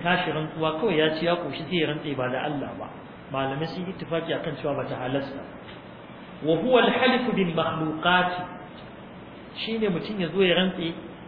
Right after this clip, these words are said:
da ababen halitta. A'a, ينبغي أن يحلف بالخالق، ولا يجوز الحلف بالمخلوقات. Ana rantsuwa ne da mahalicci ba da ababen halitta. "فلو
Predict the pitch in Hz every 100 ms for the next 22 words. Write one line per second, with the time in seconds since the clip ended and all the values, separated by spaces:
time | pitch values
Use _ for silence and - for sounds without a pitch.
0 | - - 151 185 180 151 160 147 135 135
1 | - - - - - - - - - 226
2 | 214 208 196 190 - 214 180 185 208 247
3 | 208 196 185 165 147 - 196 202 202 156
4 | 147 127 - - - - - - - -
5 | 131 175 214 233 220 190 214 233 220 185
6 | 180 - 240 240 - 208 190 180 175 -
7 | 180 175 202 208 170 - - - - -
8 | - - 214 226 208 196 196 208 208 202
9 | 170 165 202 208 170 - 214 190 170 165
10 | 156 180 147 156 151 131 139 - 87 -
11 | - - - - - - - - - -
12 | - - - - - - - - - -
13 | - - - - 196 262